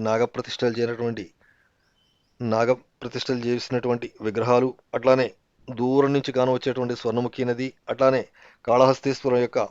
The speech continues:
పూర్తి ఆలయాలన్నీ కూడా మనకు చక్కగా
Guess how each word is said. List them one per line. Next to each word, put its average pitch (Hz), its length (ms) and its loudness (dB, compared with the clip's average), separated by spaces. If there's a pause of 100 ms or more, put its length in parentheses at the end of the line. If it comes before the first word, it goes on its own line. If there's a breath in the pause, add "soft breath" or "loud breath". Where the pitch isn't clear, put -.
(140)
పూర్తి 165 340 2 (240)
ఆలయాలన్నీ 120 560 2
కూడా 120 160 2
మనకు 113 220 -6 (500 loud breath)
చక్కగా 117 460 -2